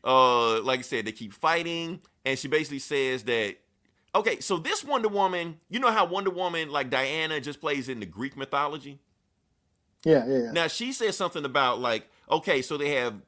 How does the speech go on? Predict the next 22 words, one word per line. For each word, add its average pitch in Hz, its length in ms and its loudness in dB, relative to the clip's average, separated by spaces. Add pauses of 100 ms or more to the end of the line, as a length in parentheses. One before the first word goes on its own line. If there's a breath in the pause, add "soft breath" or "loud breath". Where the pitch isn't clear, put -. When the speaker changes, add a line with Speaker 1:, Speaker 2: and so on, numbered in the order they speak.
(460)
Speaker 1:
Zeus, 165 600 -6 (240)
you 170 120 -2
know, 127 360 4
the 117 220 -2 (120)
Greek 156 440 -6
god 123 220 4
of 98 120 -4
thunder, 90 420 -6 (440)
but 135 220 0
she 220 240 -4
also 160 240 -2
says 127 480 -2
that 107 360 -2
there's 127 200 0
another 143 400 -2
god 131 240 0
of 117 120 -6
thunder 120 280 -4
in 110 260 -8
her 139 280 -4
culture 117 440 -8
called 98 420 -2